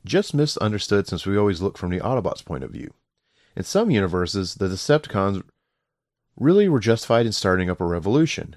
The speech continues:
They end up just going too far afterwards." Well, Eric, that's a good question. And I think it's a, a point of view type of question, uh, an answer type thing, because nobody thinks they're the bad guy.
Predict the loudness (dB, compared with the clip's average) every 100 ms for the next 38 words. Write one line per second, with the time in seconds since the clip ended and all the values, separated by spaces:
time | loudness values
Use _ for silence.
0 | _ 0 2 2 0 -2 -8 -12 _ -4
1 | 2 2 2 0 2 4 4 2 -2 -8
2 | -8 -14 -14 -6 0 0 0 -2 -4 -4
3 | -4 -2 -4 -4 -6 -6 -8 _ _ _
4 | _ _ _ _ -2 2 4 2 2 -2
5 | _ _ _ _ _ -4 -2 -2 -2 -2
6 | -2 -2 -2 -2 -2 -2 -2 -4 -4 -4
7 | -4 -8 -8 -10 -12 -20 -10 0 0 0
8 | -6 -10 -12 -14 -18 -14 -4 -2 -2 -6
9 | -12 -6 -2 -2 -2 -6 -2 -2 -2 -6
10 | -6 -4 -2 -4 -8 _ _ _ _ _
11 | _ _ _ _ _ _ 6 8 10 8
12 | 6 4 2 2 0 -6 -6 -12 -16